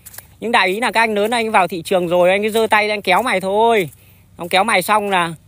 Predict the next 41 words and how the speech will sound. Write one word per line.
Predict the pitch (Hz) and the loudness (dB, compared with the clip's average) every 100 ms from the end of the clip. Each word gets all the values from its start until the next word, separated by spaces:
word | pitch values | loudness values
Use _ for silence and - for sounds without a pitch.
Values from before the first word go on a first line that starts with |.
| _ 180 | _ 2
nó | 233 | 4
giống | 226 285 | 4 2
như | 277 | 0
cái | 240 | 0
kia | 254 196 | 0 0
kiểu | 160 117 | -2 -2
của | 131 | -4
cái | 147 190 | -4 -4
ông | 240 | -2
đéo | 196 302 359 | -2 -2 -4
gì | |
ngày | 170 147 | -6 -8
xưa | 233 220 | -6 -8
nhỉ? | 208 131 - _ _ - - - - - - | -8 -12 -18 _ _ -20 -20 -20 -20 -20 -18
Ông | 185 | -6
gì | 202 185 | -2 -2
trong | 202 202 | -2 -2
chuyện | 214 156 143 | -2 -2 -10
Chí | 214 | -8
Phèo | 247 226 147 | -2 0 0
hay | 170 | -2
sao? | 196 147 123 - - - - - - - - - - | -8 -12 -18 -20 -20 -20 -20 -20 -20 -20 -20 -10 -6
Bá | 202 | -2
Kiến | 233 269 466 415 | 2 2 2 -10
ấy. | 190 - - - - - - - - | -14 -16 -20 -20 -20 -20 -20 -20 -10
Nó | 208 | 0
nói | 240 269 | 2 2
cái | 254 | 0
kiểu | 226 139 | 2 2
là | 165 165 156 143 - - - - - - - - - | 2 0 -2 -6 -20 -20 -20 -20 -20 -20 -20 -20 0
để | 160 123 | 0 2
cho | 208 | -2
người | 233 | -4
khác | 180 254 | -2 -2
mang | 247 226 | -2 -2
ơn | 233 247 202 185 | 0 0 0 0
là | 170 156 | 0 0
bố | 151 180 247 | -2 -2 -2
mày | 262 | -4
của | 170 | -4
nó, | 139 160 | -2 -2